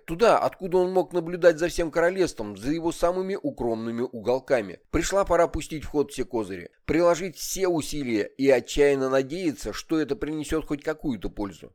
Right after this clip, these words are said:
Ведь самого главного советник так и не сказал королю, просто не решился, а дело было важным. Граф никак не мог найти Сигмана с помощью птиц. Латойя словно провалился куда-то, исчез, канул в небытие. В то, что бывший Тан погиб,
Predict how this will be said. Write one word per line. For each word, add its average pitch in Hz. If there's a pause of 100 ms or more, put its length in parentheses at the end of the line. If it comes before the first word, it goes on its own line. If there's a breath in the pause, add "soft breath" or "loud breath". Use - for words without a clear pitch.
Ведь 131
самого 185
главного 165
советник 160
так 160
и 170
не 170
сказал 185
королю, 98
просто 113
не 131
решился, 175
а 101
дело 107
было 135
важным. 151
Граф 156
никак 175
не 135
мог 165
найти 135
Сигмана 160
с -
помощью 113
птиц. - (120)
Латойя 160
словно 180
провалился 214
куда-то, 127
исчез, 165
канул 151
в 127
небытие. 156 (260 soft breath)
В -
то, 208
что 175
бывший 180
Тан 160
погиб, 143